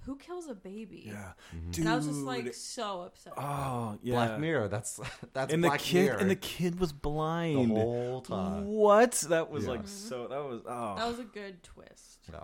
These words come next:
Speaker 2: Oh, my God, yeah.
Speaker 1: I wish it wasn't a goddamn guinea pig, but it
Speaker 3: Well,
Speaker 1: was a good twist with the baby.
Speaker 3: Yeah.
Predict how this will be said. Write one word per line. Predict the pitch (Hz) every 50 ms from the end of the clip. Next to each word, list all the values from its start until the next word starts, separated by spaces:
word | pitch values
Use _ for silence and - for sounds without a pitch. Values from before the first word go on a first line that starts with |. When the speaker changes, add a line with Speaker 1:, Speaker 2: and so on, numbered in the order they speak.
| -
Speaker 2:
Oh, | - 147 143 139 135 127 120
my | 110 107 101
God, | 101 104 120 117 113 110 110 104
yeah. | 95 120 120 117
Speaker 1:
I | 110
wish | 110 107 107
it | 226 208
wasn't | 214 220 208 208 196 190
a | 196
goddamn | 185 175 - 180 175 180 180 180 180 180 175 175 185
guinea | 180 175 165 156 156
pig, | - - 165 135 127 120 180 190 -
but | - - - - - -
it | - - - _ _ _ _ _ _ _ _ _ _ _ _ _ _ -
Speaker 3:
Well, | 117 117 120 113 104
Speaker 1:
was | 98
a | -
good | 190 - 170 156 147 139 -
twist | - - 143 - 196 - - -
with | 151 -
the | - -
baby. | - - - 67 - - - - - - - - -
Speaker 3:
Yeah. | -